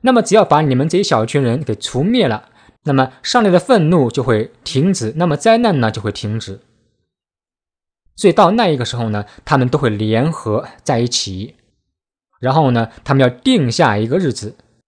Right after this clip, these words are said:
那么在这个时期之内，他们要把一切遵守安息日的人都完全除灭。那么弟兄姊妹，以斯帖时代，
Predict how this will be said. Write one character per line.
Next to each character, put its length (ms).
那 120
么 160
在 100
这 80
个 80
时 220
期 160
之 140
内， 360
他 120
们 100
要 100
把 280
一 300
切 360
遵 300
守 440
安 360
息 140
日 80
的 100
人 340
都 140
完 340
全 240
除 200
灭。 260
那 100
么 240
弟 80
兄 100
姊 120
妹， 300
以 100
斯 120
帖 380
时 160
代， 380